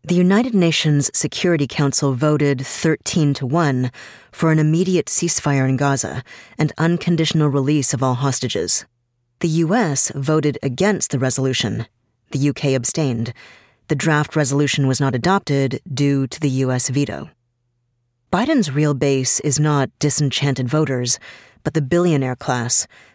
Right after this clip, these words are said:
corporations such as the weapons industry, which is making huge profits from the wars in Gaza and Ukraine, and groups such as the Israel Lobby.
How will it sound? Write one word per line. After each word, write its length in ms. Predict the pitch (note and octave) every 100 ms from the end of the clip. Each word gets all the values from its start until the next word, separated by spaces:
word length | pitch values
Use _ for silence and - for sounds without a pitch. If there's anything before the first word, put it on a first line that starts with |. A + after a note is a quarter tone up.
| _
corporations 840 | D3+ C#3 D3 D3 C#3 D3 C#3+ C3+ -
such 240 | - C#3+
as 140 | C3+
the 80 | C3
weapons 360 | C#3 D3+ D3+ D3+
industry, 480 | D3+ C#3+ - D3+ C#3+
which 180 | C3+
is 100 | C3
making 260 | C3+ B2 C3
huge 400 | A#2+ D3 C#3 -
profits 480 | - F3+ D#3 C3 -
from 120 | C#3
the 80 | C#3
wars 340 | C#3 C#3 C3
in 100 | C3+
Gaza 320 | C3 C#3+ C3+
and 140 | - C#3
Ukraine, 560 | B2 F#3 E3+ C#3 C3+ - - - - _
and 120 | C#3+ D#3
groups 400 | D3+ C#3+ - -
such 200 | - D3
as 120 | C#3+
the 120 | C#3+
Israel 340 | D3+ B2 C#3 C3
Lobby. 460 | C#3 C3 - C3